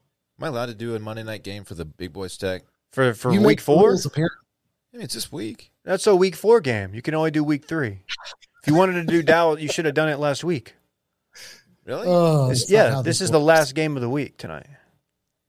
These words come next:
Speaker 1: Right.
Speaker 2: Silly ass.
Speaker 1: It counts. What are you talking about?
Speaker 2: Wait, wait, wait. Did you put your big boy stack on tonight's game?
Speaker 1: Yeah.
Speaker 2: Oh, I thought you were trying, trying to do it for this coming up week.
Speaker 1: No, get outta here.
Speaker 2: Okay.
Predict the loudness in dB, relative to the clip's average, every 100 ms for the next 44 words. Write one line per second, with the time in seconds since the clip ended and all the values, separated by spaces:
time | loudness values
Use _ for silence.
0 | _ _ _ _ _ -8 -2 0 0 0
1 | 0 0 -2 -6 -12 _ _ -12 -6 -4
2 | -2 -4 -6 -12 -16 -10 -8 -6 -2 2
3 | 6 8 8 6 0 -8 -4 -2 -2 -2
4 | -2 -2 -4 0 0 0 -4 0 0 0
5 | 0 -2 -2 -4 -4 -8 0 4 4 6
6 | 4 2 -4 -2 -2 -4 -2 -2 0 0
7 | 0 0 0 0 -4 -2 0 0 -4 0
8 | 0 2 -4 -4 -10 -10 -6 -4 -4 -2
9 | 2 2 0